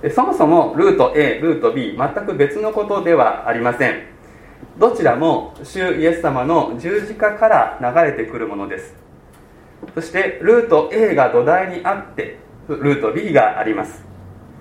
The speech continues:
で、このペテロとこの手紙の読者たちは、恵みのルートAについて改めて教えられる必要はありませんでした。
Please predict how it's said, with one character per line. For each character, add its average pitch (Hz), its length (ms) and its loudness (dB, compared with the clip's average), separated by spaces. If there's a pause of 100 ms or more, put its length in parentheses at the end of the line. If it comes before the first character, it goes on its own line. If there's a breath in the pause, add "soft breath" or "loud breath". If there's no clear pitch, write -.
(360 loud breath)
で、 160 140 4
こ 170 80 0
の 170 120 0
ペ 240 120 2
テ 233 140 4
ロ 147 160 4
と 196 300 2
こ 156 60 0
の 147 140 0
手 156 120 4
紙 156 140 0
の 190 80 0
読 196 80 -4
者 175 120 0
た 110 140 -2
ち - 120 -10
は、 165 320 0 (100)
恵 156 160 2
み 190 120 -6
の 196 120 -4
ル 208 120 4
ー 180 60 -2
ト - 200 0
A 226 100 4
に 170 180 -2
つ 151 80 -2
い 127 140 -2
て 104 80 0
改 139 300 2
め 202 80 -6
て - 60 -4
教 117 140 4 (120)
え 143 80 4
ら 143 100 2
れ 147 80 -4
る 147 140 -4
必 - 220 -8
要 170 140 -2
は 196 440 2
あ 107 60 2
り - 100 -6
ま 139 100 -4
せ 170 140 -2
ん 160 80 -4
で 120 80 -4
し - 100 -10
た。 - 100 -10